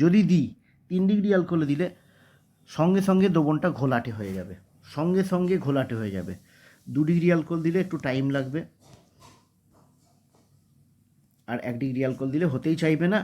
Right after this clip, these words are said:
হিট দিলে তারপর হবে, অর্থাৎ হতেই চায় না।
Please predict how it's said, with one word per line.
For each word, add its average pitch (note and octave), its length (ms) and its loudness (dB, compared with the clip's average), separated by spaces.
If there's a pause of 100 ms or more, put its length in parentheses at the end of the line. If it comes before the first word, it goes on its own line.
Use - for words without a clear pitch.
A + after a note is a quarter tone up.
(480)
হিট D3 200 2 (120)
দিলে C#3+ 200 -2 (380)
তারপর C3+ 340 -2 (120)
হবে, F2 180 -8 (160)
অর্থাৎ G3 280 -6
হতেই C#3+ 300 -2
চায় F#2+ 200 -4
না। E2+ 60 -14